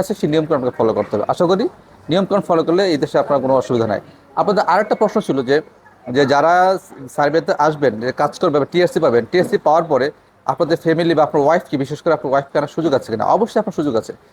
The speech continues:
আপনি যখন টিআরসি পাবেন, টিআরসি পাওয়ার পরে কিন্তু আপনি চান আপনার ওয়াইফকে আনতে চান, সেক্ষেত্রে আপনার ওয়াইফকে নিয়ে আসতে পারবেন,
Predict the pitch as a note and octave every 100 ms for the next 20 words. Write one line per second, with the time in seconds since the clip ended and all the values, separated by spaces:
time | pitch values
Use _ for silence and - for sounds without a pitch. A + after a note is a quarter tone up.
0 | _ - A#2+ D3 D#3 E3+ - F3 E3+ E3
1 | D#3 F3 E3+ D#3 E3+ D3 C3 C#3+ C#3 C#3+
2 | D3 E3 C3 C#3 D3+ D3 C3+ B2+ A#2 A2+
3 | D3 A#2+ C3 E3+ F3+ B2+ B2 C3 B2 A#2+
4 | A2+ - A2+ A2+ - G#2+ A#2+